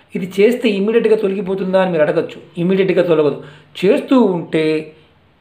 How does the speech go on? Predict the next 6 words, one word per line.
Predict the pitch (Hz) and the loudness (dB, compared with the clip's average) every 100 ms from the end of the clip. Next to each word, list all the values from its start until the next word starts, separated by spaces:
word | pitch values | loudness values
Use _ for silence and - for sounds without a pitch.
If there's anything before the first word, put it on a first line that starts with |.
| _ - | _ -4
సమస్యల | 165 202 202 185 | 0 0 0 -2
నుంచి | 165 165 339 - - - _ _ | -4 -4 -6 -6 -16 -20 _ _
బయటపడతారు. | 175 175 165 127 151 135 - - _ _ _ _ _ 220 | 0 2 0 -2 -6 -8 -14 -20 _ _ _ _ _ 2
ఇది | 240 202 147 - - - _ - - - | 2 2 -2 -8 -18 -20 _ -18 -18 -6
ప్రతి | 175 202 311 | -4 2 2
శనివారం | 247 247 247 233 226 220 | 6 4 6 4 2 -2